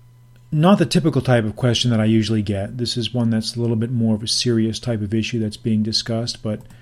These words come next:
one that's still important. So what I'll do is I'll read through his email and, and then just go through some suggestions on how to deal with that.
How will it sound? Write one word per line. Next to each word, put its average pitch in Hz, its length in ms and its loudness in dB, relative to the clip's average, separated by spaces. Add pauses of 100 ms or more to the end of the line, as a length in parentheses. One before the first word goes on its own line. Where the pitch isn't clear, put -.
(760)
one 120 200 4
that's 113 220 0
still 127 220 2
important. 113 600 -2 (1200)
So 127 200 0
what 165 180 4
I'll 180 100 8
do 143 220 6
is 127 100 4
I'll 123 160 6
read 120 240 4
through 123 140 2
his 113 180 2
email 110 380 4
and, 104 160 -2
and 127 160 -4
then 117 160 0
just 113 180 -2
go 123 160 -2
through 117 200 -4
some 110 180 -4
suggestions 107 720 -2
on 104 80 -4
how 101 160 -2
to 98 80 -4
deal 113 260 2
with 98 160 -2
that. 98 320 -8